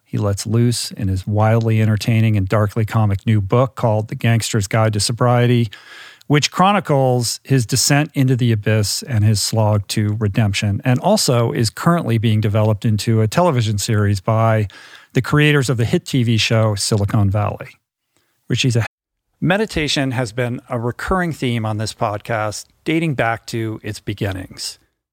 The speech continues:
and in conversation always leads people to asking me about the best way to begin.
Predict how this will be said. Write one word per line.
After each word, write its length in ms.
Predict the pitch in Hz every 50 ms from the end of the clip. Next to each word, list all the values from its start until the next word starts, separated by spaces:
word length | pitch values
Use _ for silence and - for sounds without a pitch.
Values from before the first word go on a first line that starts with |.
| _ -
and 160 | - 151 151
in 100 | 151 147
conversation 720 | 135 165 165 160 160 170 - - 226 240 - - 135 123 - -
always 340 | 156 165 185 196 196 175 156
leads 240 | 147 143 131 123
people 260 | - - 127 113 - 117
to 60 | 117 113
asking 520 | - - 127 127 131 - - 123 107 110
me 180 | 107 104 107 -
about 280 | 107 101 107 104 -
the 60 | -
best 340 | 104 - 117 117 113 - -
way 200 | 113 101 98 98
to 80 | 101 98
begin. 480 | - 113 110 - - 101 101 107 110